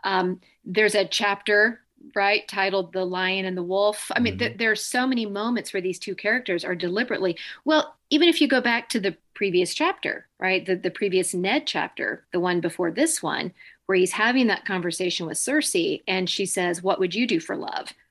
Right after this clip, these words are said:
Speaker 1: And he thinks back after she admits, right, that, that
Speaker 2: Mm-hmm.
Speaker 1: basically they, or Jaime pushed Bran out the window. Sh-, "What would you do to protect your children?" And Ned has that moment of doubt where he thinks, "What would I do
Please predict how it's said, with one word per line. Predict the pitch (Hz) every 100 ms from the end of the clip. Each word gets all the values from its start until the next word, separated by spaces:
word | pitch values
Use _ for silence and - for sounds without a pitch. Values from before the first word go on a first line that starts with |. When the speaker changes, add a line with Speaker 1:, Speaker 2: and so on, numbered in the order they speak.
| _ _ _ _ _ -
Speaker 1:
And | 202 196
he | - - 214 190 - _ -
thinks | 196 175 -
back | 220 220
after | 170 190 202
she | 185
admits, | 185 170 202 - 180
right, | 156 180
that, | 175 - _ -
that | 175 170
Speaker 2:
Mm-hmm. | 85 98 117 _ _ -
Speaker 1:
basically | 180 185 185
they, | 170 170 165 _ -
or | 180 160 160
Jaime | - 175 170
pushed | 165 165
Bran | - 160
out | 160
the | 160
window. | 170 247 185 170 - - - - - _ -
Sh-, | -
"What | 220 233
would | 220
you | 220 220
do | 208
to | 185
protect | 170 170 156
your | 175 247 381
children?" | - 170 165 160 175
And | 196 196
Ned | 196 233
has | 240 208 190
that | 190
moment | 185 180 175
of | 170 165
doubt | 185 302 - -
where | 190
he | 190
thinks, | 185 165 - -
"What | 262 311 -
would | 302 494
I | 214 165 - _ _
do | - - - - 190